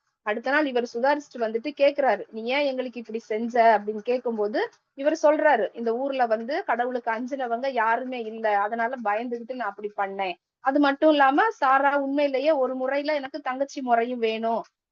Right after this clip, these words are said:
அப்படின்ற மாதிரி சொல்றாரு. இப்-, அவ-, உடனே கடவுளுக்கு பயந்துட்டு அந்த அபிமெலக்கு வந்து திருப்பி சாராவை அனுப்பிச்சிடுறாங்க. இப்ப இவங்க போயிடுறாங்க. போயிட்டு கடவுள் வந்து திருப்பி சொல்றாரு,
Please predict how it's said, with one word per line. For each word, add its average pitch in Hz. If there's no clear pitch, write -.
அப்படின்ற 262
மாதிரி 247
சொல்றாரு. 226
இப்-, -
அவ-, 240
உடனே 311
கடவுளுக்கு 294
பயந்துட்டு 277
அந்த 277
அபிமெலக்கு 285
வந்து 277
திருப்பி 311
சாராவை 285
அனுப்பிச்சிடுறாங்க. 254
இப்ப 285
இவங்க 320
போயிடுறாங்க. 294
போயிட்டு 311
கடவுள் 339
வந்து 320
திருப்பி 320
சொல்றாரு, 285